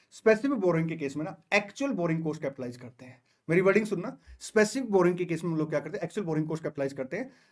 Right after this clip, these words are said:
सर, उसको रिड्यूस कर देते हैं अगर कोई टेम्परेरी इन्वेस्टमेंट इनकम है और जो टेम्परेरी इन्वेस्टमेंट है सर वो आपका स्पेसिफिक बोरोइंग में से होनी चाहिए। ठीक जी सर, तो ये क्वेश्चन उसी के ऊपर है। <clears throat> देखिए on first April twenty three,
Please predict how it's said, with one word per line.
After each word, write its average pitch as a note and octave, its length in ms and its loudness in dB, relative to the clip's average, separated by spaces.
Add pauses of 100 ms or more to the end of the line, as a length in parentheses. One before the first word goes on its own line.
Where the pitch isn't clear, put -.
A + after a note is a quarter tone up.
(160)
सर, A#3+ 200 2 (400)
उसको A3 220 2
रिड्यूस A3 300 6
कर G3+ 140 2
देते C#3+ 240 -2
हैं A3+ 220 -10
अगर F#3+ 200 2
कोई A#3+ 180 -2
टेम्परेरी F3+ 460 2
इन्वेस्टमेंट D#3 500 -2
इनकम C#3 300 -6
है A#3+ 120 -14
और E3+ 100 -2
जो G3+ 80 2
टेम्परेरी F3+ 340 -2
इन्वेस्टमेंट C#3+ 380 -4
है D3+ 60 -6
सर F#3 140 -8
वो D#3+ 120 -8
आपका D3+ 360 -8 (420)
स्पेसिफिक G#3 380 4
बोरोइंग D3+ 240 4
में D#3+ 60 0
से D#3 120 -6
होनी B2 200 -4
चाहिए। B2 220 -10
ठीक G#3 240 -4
जी C#3 100 -4
सर, - 200 -12 (280)
तो G#3+ 40 2
ये A#3+ 60 4
क्वेश्चन A3 300 6
उसी G3 240 -2
के E3 80 2
ऊपर D#3 180 -6
है। - 300 -12
<clears throat> - 840 -18
देखिए E3 380 4 (360)
on A3 220 12
first B3 240 6
April A3 200 4
twenty F3+ 180 4
three, E3 160 0